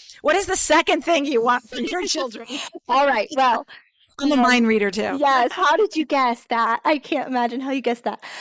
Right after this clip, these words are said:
Speaker 2: Yes, while I'm not super excited about the prospect of college, because it's become very liberal. Let me be clear. I love academics, okay? I'm, I love it. I am open to what God has for each one of them. Really, my greatest desire is just that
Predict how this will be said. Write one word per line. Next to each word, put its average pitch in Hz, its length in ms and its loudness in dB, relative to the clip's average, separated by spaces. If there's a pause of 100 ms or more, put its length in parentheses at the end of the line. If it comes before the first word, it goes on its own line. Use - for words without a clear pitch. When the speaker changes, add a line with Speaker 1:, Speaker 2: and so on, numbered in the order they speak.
(120)
Speaker 2:
Yes, 247 500 2 (160)
while 320 320 4
I'm 508 180 2
not 320 200 0
super 269 260 -6
excited 233 360 0
about 214 200 0
the 214 60 -4
prospect 214 680 -2
of 208 540 0 (160)
college, 214 640 0 (260)
because 254 560 2
it's - 140 -4
become 220 300 -6
very 208 200 0
liberal. 180 440 -4 (120)
Let 233 180 2
me 240 120 -2
be 240 100 -8
clear. 220 420 -2
I 214 280 2
love 214 420 2
academics, 202 680 -4
okay? 196 360 -4
I'm, 190 200 -6 (100)
I 233 80 -6
love 233 280 0
it. 190 140 -4 (420)
I 285 140 4 (100)
am 339 140 -2
open 262 300 0
to 254 120 -4
what 233 220 -2
God 202 180 0
has 202 300 -4
for 196 160 -8
each 196 260 -14
one 185 220 -8
of 190 140 -12
them. 175 300 -10
Really, 240 380 -2
my 226 160 -2
greatest 214 340 -6
desire 208 360 -4
is 208 120 -8
just 196 220 -14
that 185 160 -4